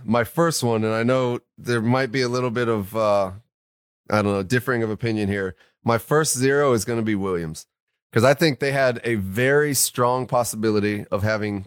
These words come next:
two cars in the points, at least one car solidly in the points. And, you know, Logan Sargent probably, you know, maybe a little bit out of the points, but both a good outing.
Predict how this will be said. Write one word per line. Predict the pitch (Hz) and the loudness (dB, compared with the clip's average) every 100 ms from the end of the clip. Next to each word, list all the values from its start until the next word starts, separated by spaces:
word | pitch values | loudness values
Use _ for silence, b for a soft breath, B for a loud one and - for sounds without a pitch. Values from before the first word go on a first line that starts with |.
| - | -2
two | - 139 | 2 4
cars | 139 127 123 | 6 4 4
in | 131 | 0
the | 131 | 0
points, | - 101 101 - | 0 0 0 0
at | - | 4
least | 156 170 120 | 6 4 2
one | 135 147 | 0 0
car | 139 131 120 | 2 2 2
solidly | 113 - 127 123 113 110 | 0 0 2 0 0 0
in | 104 | 0
the | 101 | 0
points. | - 104 98 95 - _ _ - | -2 -2 -2 -4 -10 _ _ 0
And, | 107 110 | 2 4
you | |
know, | 107 101 | 2 2
Logan | 113 127 123 | 0 0 -2
Sargent | - 117 110 110 104 _ _ - | 0 0 0 -2 -6 _ _ 0
probably, | 117 104 107 98 - | 2 4 2 0 -4
you | 110 | 0
know, | 101 98 | 2 2
maybe | 107 107 | 0 -2
a | 107 | -2
little | 107 | -2
bit | 104 101 | 0 0
out | 95 | -2
of | |
the | 90 | -4
points, | - 92 - | -8 -8 -4
but | 143 | -2
both | 127 156 147 | 2 2 2
a | |
good | 120 127 | -2 2
outing. | 117 101 95 | 2 0 -2